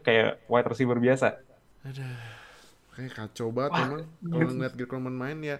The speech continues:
Speaker 1: Oh, Greg
Speaker 2: Ya.
Speaker 1: Roman, Greg Roman tuh sebenarnya super old school banget ya play call-nya.
Speaker 2: Parah.
Speaker 1: Dia tuh W R cuman pakai satu,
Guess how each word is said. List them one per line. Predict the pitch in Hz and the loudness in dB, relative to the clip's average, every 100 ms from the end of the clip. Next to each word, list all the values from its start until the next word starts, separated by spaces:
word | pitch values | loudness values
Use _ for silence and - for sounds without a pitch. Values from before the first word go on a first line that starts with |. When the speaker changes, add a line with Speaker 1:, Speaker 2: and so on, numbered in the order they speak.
| - | 2
Speaker 1:
Oh, | 190 170 - | 2 2 0
Greg | 139 170 | 4 8
Speaker 2:
Ya. | 175 | 8
Speaker 1:
Roman, | 208 247 - - | 8 6 2 -6
Greg | 156 170 185 | 4 6 8
Roman | 208 247 285 | 6 6 6
tuh | 294 - - _ _ | 4 2 -20 _ _
sebenarnya | - 180 175 185 254 - - - _ _ _ _ _ _ _ | -2 4 4 6 4 2 -4 -20 _ _ _ _ _ _ _
super | - 190 175 185 - | -4 -2 2 2 4
old | 175 175 | 4 2
school | - 180 | 0 2
banget | 160 160 226 | 6 4 4
ya | 117 120 - - | 4 2 0 2
play | 127 | 4
call-nya. | 123 120 127 | 6 6 4
Speaker 2:
Parah. | 107 107 101 120 | 2 -8 -10 -2
Speaker 1:
Dia | 139 | 4
tuh | 220 - - - - _ _ 135 | 6 6 2 -14 -20 _ _ 4
W | |
R | 139 180 180 | 6 4 4
cuman | 160 135 | 2 4
pakai | 127 - - | 0 0 0
satu, | 160 190 - 180 175 170 175 | 2 2 2 6 8 8 6